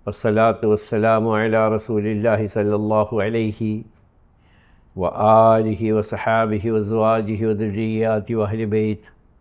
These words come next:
الأصحابة أجمعين. ബഹുമാന്യനായ, ആദരണീയനായ, പണ്ഡിതവരണ്യനായ ബഹുമാനപ്പെട്ട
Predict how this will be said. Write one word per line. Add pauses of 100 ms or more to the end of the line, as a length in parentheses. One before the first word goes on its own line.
(600)
الأصحابة
أجمعين. (3500)
ബഹുമാന്യനായ, (1300)
ആദരണീയനായ, (1500)
പണ്ഡിതവരണ്യനായ (1300)
ബഹുമാനപ്പെട്ട